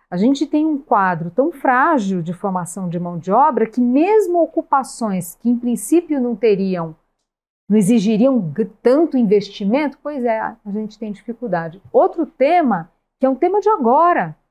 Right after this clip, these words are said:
a gente tem uma transição pra fazer, né? Pra energias limpas, é, né? Uma matriz mais limpa e ques-, to-, todas essas questões ambientais.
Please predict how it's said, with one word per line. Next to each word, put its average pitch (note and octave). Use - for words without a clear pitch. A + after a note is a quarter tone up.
a E3
gente G#3+
tem C#4+
uma D#4+
transição D#4
pra A#3
fazer, G3
né? B3
Pra G#3
energias G#3
limpas, G#3
é, G#3
né? G3+
Uma G3
matriz G#3+
mais G3
limpa A#3+
e F#3
ques-, F#3+
to-, A3
todas G#3+
essas G#3
questões A3
ambientais. G#3+